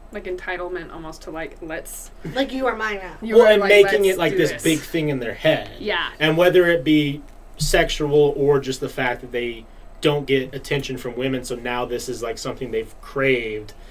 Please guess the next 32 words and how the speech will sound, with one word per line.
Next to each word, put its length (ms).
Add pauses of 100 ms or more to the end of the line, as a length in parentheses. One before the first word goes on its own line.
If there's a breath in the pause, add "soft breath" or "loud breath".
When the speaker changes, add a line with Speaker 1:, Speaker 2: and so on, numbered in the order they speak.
(300 loud breath)
Speaker 3:
then 160
I 80
think 240
that's 280
when 100
it 100
turns 300
into 680 (1080)
idolizing 880
and 180
making, 480
like, 220
especially, 380
like, 100
in 80
a 60
Meg 200
Speaker 1:
Yeah. 40
Speaker 3:
Turney 280
situation, 520
right? 200
'Cause 120
I 100
think 180
we'd 120
all 140
Speaker 1:
Mm-hmm. 80
Speaker 3:
agree 180
Meg 220
Turney's 280
very 280
attractive. 600